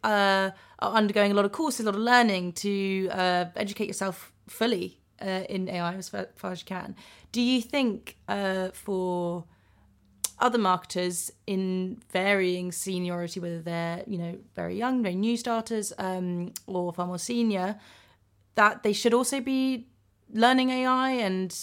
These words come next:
uh, learning more about it, taking courses and things like that? Is that an essential skill for marketers,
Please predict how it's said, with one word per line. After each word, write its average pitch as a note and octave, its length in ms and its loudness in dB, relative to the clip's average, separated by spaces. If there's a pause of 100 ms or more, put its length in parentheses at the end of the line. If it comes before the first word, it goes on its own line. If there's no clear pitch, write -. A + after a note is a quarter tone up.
uh, F#3 220 0
learning F#3 220 0
more F3+ 120 -4
about G#3 380 -2
it, G#3+ 60 -10
taking G3 240 -4
courses G#3 360 -6
and F#3+ 80 -8
things G3+ 160 -6
like G3+ 180 -6
that? G3+ 200 -2
Is G3 80 -8
that G#3 120 0
an G#3 80 -4
essential G#3+ 360 -6
skill G#3 280 -6
for A3 140 -10
marketers, B3+ 560 -8